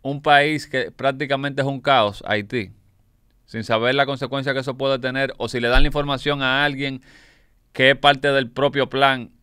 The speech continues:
y luego resulta que el, el que se busca el problema es el país, la República Dominicana, o viceversa, los gringos ven que hay algo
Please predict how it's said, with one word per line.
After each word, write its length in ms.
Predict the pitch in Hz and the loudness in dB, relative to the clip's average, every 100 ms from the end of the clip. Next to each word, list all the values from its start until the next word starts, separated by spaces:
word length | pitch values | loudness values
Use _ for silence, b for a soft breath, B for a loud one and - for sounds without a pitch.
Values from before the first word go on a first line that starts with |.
| _ _ _ _ | _ _ _ _
y 120 | - 117 | -4 0
luego 320 | 131 143 143 | 2 2 2
resulta 500 | 139 123 143 131 135 | 0 0 -2 0 0
que 140 | 127 | 2
el, 100 | 120 | 0
el 160 | 110 113 | -2 -2
que 80 | 117 | -2
se 60 | |
busca 220 | 117 123 | -2 -2
el 60 | 139 | -4
problema 640 | 131 131 135 139 131 120 - - | -4 -2 0 0 -2 -4 -8 -2
es 300 | 123 131 - | 0 0 -2
el 160 | 131 123 | -4 0
país, 460 | 120 120 135 127 | 2 2 2 -2
la 140 | 127 117 | -2 -2
República 400 | 113 127 131 131 | -2 -6 -4 -4
Dominicana, 760 | 131 131 131 135 120 95 - - _ _ - | -4 -6 -6 -2 -2 -2 -14 -20 _ _ -10
o 120 | 113 | -6
viceversa, 580 | 113 113 120 143 117 113 | -4 0 2 2 2 0
los 140 | 107 | 0
gringos 340 | 110 131 135 131 | -2 -4 -2 -2
ven 140 | 139 | 0
que 80 | 131 | 0
hay 160 | 127 | 2
algo 400 | 135 135 131 123 | 4 4 2 -6